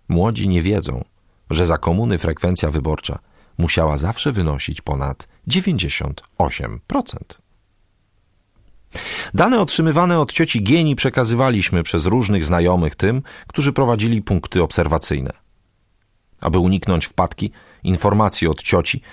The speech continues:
zapisywałem w sposób zaszyfrowany. Najpierw numer komisji wyborczej i w tym samym ciągu cyfr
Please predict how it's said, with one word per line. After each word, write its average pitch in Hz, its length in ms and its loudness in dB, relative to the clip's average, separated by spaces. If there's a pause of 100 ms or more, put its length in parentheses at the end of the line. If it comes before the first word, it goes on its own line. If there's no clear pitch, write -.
(160)
zapisywałem 95 720 2
w 87 60 -4
sposób 90 380 -2
zaszyfrowany. 90 640 2 (540)
Najpierw 98 380 0
numer 87 280 2
komisji 80 380 0
wyborczej 135 480 0 (320)
i - 80 -2
w - 40 -4
tym 120 160 2
samym 104 280 2
ciągu 87 280 0
cyfr 143 340 -2